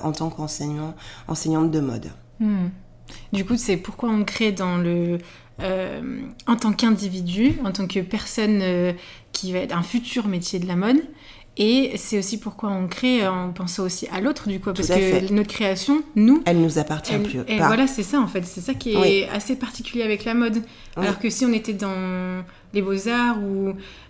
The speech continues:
Speaker 2: euh, voilà, c'est, c'est, on fait une œuvre, elle reste, euh, notre signature. Et
Speaker 1: Mhm.
Speaker 2: après,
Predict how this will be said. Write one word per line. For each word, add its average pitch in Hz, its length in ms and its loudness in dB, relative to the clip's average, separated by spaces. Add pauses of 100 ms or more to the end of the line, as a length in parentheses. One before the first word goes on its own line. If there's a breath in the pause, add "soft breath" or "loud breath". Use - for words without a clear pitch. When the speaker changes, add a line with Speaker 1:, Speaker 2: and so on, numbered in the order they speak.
Speaker 2:
euh, 185 280 -4
voilà, 240 200 2
c'est, 180 800 -4
c'est, 196 460 -2
on 190 80 -4
fait 226 180 -2
une 202 200 2
œuvre, 240 340 2
elle 175 160 -4
reste, 202 400 -4
euh, 180 340 -2 (340)
notre 202 260 -4
signature. 202 580 0 (300 loud breath)
Et 160 180 0
Speaker 1:
Mhm. 170 80 2
Speaker 2:
après, 254 380 0